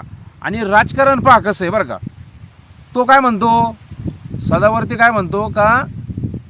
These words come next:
मराठ्यांना ओबीसीत आरक्षण देता येणार नाही. आलं का ध्यानात? बरं, नाही देता येत समजा, मग पन्नास टक्केच्या वर आरक्षण द्या म्हणतो.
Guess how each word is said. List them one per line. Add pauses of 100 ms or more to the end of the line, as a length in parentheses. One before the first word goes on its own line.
(320)
मराठ्यांना
ओबीसीत
आरक्षण
देता
येणार (360)
नाही. (3250)
आलं
का
ध्यानात?
बरं,
नाही
देता
येत
समजा, (380)
मग (100)
पन्नास
टक्केच्या
वर
आरक्षण
द्या
म्हणतो.